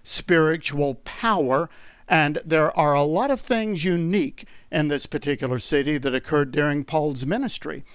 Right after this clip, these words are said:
This was a supernatural ministry. It involved forces of evil versus forces of good. It involved spiritual warfare. Now, Ephesus was the home of the great goddess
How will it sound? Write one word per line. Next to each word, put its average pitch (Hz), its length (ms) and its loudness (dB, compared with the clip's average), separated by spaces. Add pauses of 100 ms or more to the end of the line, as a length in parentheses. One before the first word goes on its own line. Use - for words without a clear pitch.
(220)
This 185 200 2
was 160 200 -2
a 151 60 0
supernatural 165 880 -2
ministry. 160 600 -2
It 147 100 -2
involved 135 640 0 (240)
forces 196 560 2
of 123 280 -2
evil 196 440 -2
versus 143 440 -2
forces 160 500 -2
of 120 180 -4
good. 170 340 0 (320)
It 165 140 2
involved 123 720 0 (140)
spiritual 131 800 0
warfare. 131 640 -2 (680)
Now, 156 320 2
Ephesus 165 520 0
was 139 200 0
the 135 160 2
home 131 420 -2 (300)
of 139 260 0
the 123 120 -2
great 143 560 0
goddess 135 580 0